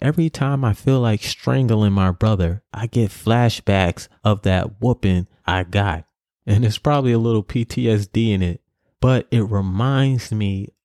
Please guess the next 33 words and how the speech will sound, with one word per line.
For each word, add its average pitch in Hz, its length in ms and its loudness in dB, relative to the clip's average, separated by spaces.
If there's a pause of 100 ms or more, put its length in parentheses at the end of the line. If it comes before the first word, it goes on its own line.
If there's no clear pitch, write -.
(160)
that 95 140 2
we 113 200 -2
move 113 480 -2 (140)
as 98 340 2
a 95 140 2
unit, 95 680 0 (240)
not 104 340 0 (100)
as 95 320 0 (120)
individuals. 92 920 -2 (420)
And 110 160 -4
parents, 139 400 0 (140)
if 117 220 -2
you're 151 80 2
listening 123 520 2
to 104 120 0
this, 98 260 -2 (260)
this 139 220 0
is 107 160 0
not 120 220 0
an - 100 -2
episode 104 580 -2
to 101 100 0
make 101 260 -2
you 104 80 0
feel 98 460 0
bad 98 200 2
about 90 340 0
yourself 90 480 -2 (120)
or 113 240 2
to - 200 -2
tear 101 300 0
you 95 200 0
down. 87 440 -2